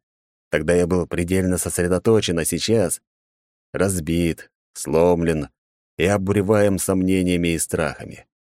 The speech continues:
И всё же я чувствовал себя на удивление хорошо для человека, который совсем недавно был на грани жизни и смерти. Странный шрам на груди поначалу болел, но вот уже второй день как перестал беспокоить.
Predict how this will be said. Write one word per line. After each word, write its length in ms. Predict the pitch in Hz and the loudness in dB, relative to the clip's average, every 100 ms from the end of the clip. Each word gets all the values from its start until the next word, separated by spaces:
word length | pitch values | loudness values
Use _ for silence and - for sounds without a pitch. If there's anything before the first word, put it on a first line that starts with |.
| _ _ _ _ _ | _ _ _ _ _
И 100 | 76 | -4
всё 240 | 80 117 123 | -2 0 0
же 140 | 110 | 2
я 100 | 117 | 0
чувствовал 420 | 110 120 - 107 | 0 -2 2 0
себя 240 | 98 101 104 | 0 2 2
на 100 | 95 | 2
удивление 520 | 95 95 104 98 92 | 2 2 2 2 0
хорошо 440 | - 95 - 151 | 0 -4 0 0
для 140 | 85 73 | 0 -2
человека, 640 | - 78 113 113 71 64 _ _ _ | -2 0 0 0 -2 -4 _ _ _
который 280 | - 123 117 | -2 0 0
совсем 360 | 117 104 117 107 | 0 0 0 2
недавно 360 | 98 104 95 | 2 2 0
был 160 | 90 98 | 0 2
на 140 | 90 | 2
грани 300 | 85 95 90 | 2 0 0
жизни 400 | 80 95 80 82 | 0 -2 -2 -4
и 40 | 82 | -4
смерти. 580 | 107 92 - - 60 - _ _ _ _ _ | -2 -2 -4 -8 -12 -14 _ _ _ _ _
Странный 480 | - - 78 78 76 | -12 -2 0 0 0
шрам 380 | 76 82 85 82 | -2 0 0 2
на 100 | 80 | 0
груди 260 | 78 82 82 | -2 -2 -2
поначалу 460 | 80 78 90 80 | -2 -2 0 0
болел, 420 | 76 92 104 71 - _ _ _ - | 0 2 2 0 -6 _ _ _ -6
но 140 | 73 | 0
вот 200 | 95 123 | 2 2
уже 160 | 120 113 | 0 -2
второй 300 | 107 113 107 | 0 0 0
день 300 | 87 110 107 | 0 0 0
как 200 | 101 - | -2 -4
перестал 480 | 101 92 - 120 87 | -2 -2 0 0 0
беспокоить. 680 | 73 - 95 - 82 65 | -4 -6 -4 0 -2 -2